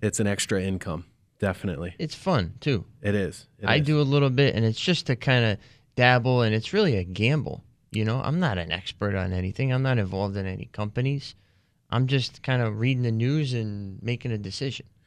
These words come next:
Speaker 1: Well, you are involved with Nexus Property Management, and you guys are now actually franchising out, and you have now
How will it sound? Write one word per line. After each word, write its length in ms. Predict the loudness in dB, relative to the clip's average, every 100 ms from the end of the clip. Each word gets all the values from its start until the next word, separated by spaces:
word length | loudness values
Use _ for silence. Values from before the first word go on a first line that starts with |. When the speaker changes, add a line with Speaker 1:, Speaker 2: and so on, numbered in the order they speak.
| _
Speaker 1:
Well, 120 | 2
you 160 | 4 6
are 180 | 6 6
involved 520 | 4 4 2 2 0
with 200 | -2 0
Nexus 400 | 0 0 0 -2
Property 340 | 0 0 0
Management, 400 | 0 0 0 -2
and 80 | 0
you 80 | 0
guys 240 | 2 2 2
are 80 | 0
now 440 | 2 2 2 0 0
actually 440 | 0 0 0 -2
franchising 1000 | -2 -2 2 2 2 2 2 2 -2 -2
out, 280 | 0 2 2
and 80 | 0
you 120 | 0
have 280 | 0 0 0
now 200 | -2